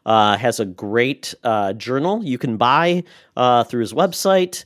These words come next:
<laughs> that you can document your gaming, uh, which is a throwback to the way it used to be, which is documenting, drawing maps, or whatever you choose to do. So please support the team. It's a great Xbox podcast where he and his co-host,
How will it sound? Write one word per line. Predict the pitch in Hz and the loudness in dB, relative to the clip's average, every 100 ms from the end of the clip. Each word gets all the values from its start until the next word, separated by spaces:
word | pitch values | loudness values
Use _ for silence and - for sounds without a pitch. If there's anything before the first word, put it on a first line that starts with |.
| - | -12
<laughs> | 147 | -4
that | 120 | -4
you | 107 | -4
can | 131 110 | -6 -2
document | 117 120 - 117 113 113 | 0 0 -2 -4 -4 -4
your | 113 110 | -6 -6
gaming, | 98 123 135 131 131 131 135 | -2 -2 0 -2 -4 -6 -6
uh, | 101 104 104 | -2 0 -2
which | 104 | -2
is | 107 90 - | -6 -6 -6
a | 107 - _ | -8 -8 _
throwback | 123 120 117 117 - | 4 4 4 -2 0
to | |
the | 101 | 0
way | 104 | 2
it | |
used | 101 101 | 0 -4
to | 107 | -4
be, | 113 120 | -4 -4
which | 98 - | -8 -12
is | - | -4
documenting, | 92 - 113 107 110 - - | -4 -2 -6 -4 -4 -8 -10
drawing | - 117 110 | 2 2 2
maps, | 110 110 - | -2 -4 -4
or | 98 | -4
whatever | 95 107 | -2 -2
you | 98 | -4
choose | 95 90 | -6 -8
to | 95 | -8
do. | 104 | -6
So | 101 80 - | -6 -6 -6
please | - 156 165 120 - - - _ | -2 0 4 2 0 -14 -20 _
support | - 139 175 175 160 | -8 0 2 2 -2
the | |
team. | 143 143 131 | -2 2 2
It's | 123 | -2
a | |
great | - 131 131 123 | -2 2 2 2
Xbox | 120 - - 104 - | -4 -6 -2 -2 -2
podcast | - 110 101 - 107 101 - | -2 0 0 -2 -2 -2 -4
where | 101 95 95 - - | -2 -2 -4 -18 -20
he | _ 131 123 | _ 2 2
and | |
his | 110 | 2
co-host, | - 98 101 95 - - | -2 -2 -2 -6 -8 -18